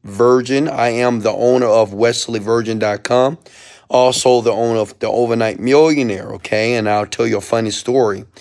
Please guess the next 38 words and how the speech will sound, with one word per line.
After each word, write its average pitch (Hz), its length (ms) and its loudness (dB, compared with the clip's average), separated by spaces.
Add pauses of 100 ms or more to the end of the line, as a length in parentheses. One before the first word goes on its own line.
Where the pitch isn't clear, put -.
(300)
how 110 200 2
I 107 100 2
got 107 280 -2
that - 180 -4
name. 117 400 -2
But 113 120 -4
let 160 140 4
me, 175 240 2
let 127 140 -4
me 151 80 0
share 143 220 -2
something 127 180 -4
with 101 220 -12
you. 98 200 -14 (560)
Um, 110 540 2 (800)
before 180 300 4
we 202 80 -2
get 165 140 0
started 147 300 2
here, 113 160 -2
let 143 120 -2
me 180 60 -2
show 160 140 -4
you 143 60 -2
the 135 60 -6
type 127 220 0
of 113 60 -6
income 120 400 -4
that 98 100 -6
we're 113 140 -6
talking 123 440 -4
about 98 460 -6 (520)
here 120 280 0
about 107 340 -2
mastering 110 520 -4
a 98 40 -14
skill, 104 520 -4
okay? 107 520 -6